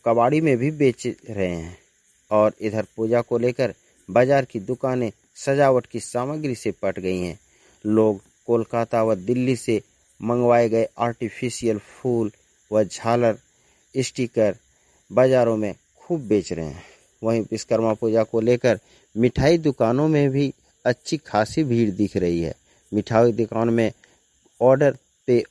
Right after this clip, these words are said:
ऑर्डर दिया जा रहा है। दुकानदार ऑर्डर को तैयार करने में दिन रात एक किए हुए हैं और हर जगह भगवान विश्वकर्मा की प्रतिमा स्थापित कर पूजा अर्चना का भी तैयारी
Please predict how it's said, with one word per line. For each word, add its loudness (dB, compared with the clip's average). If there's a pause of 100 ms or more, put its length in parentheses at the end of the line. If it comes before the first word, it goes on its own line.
ऑर्डर 4
दिया 2
जा 2
रहा -2
है। -8 (220)
दुकानदार 2 (100)
ऑर्डर 2
को -4
तैयार 0
करने -2
में -2
दिन 0
रात 2 (220)
एक 0 (100)
किए 0
हुए 0
हैं -8 (460)
और 2 (220)
हर 4
जगह 2 (260)
भगवान 0
विश्वकर्मा -2
की -6
प्रतिमा -4 (440)
स्थापित -2
कर 0 (360)
पूजा 2
अर्चना -4
का -4
भी -6
तैयारी -2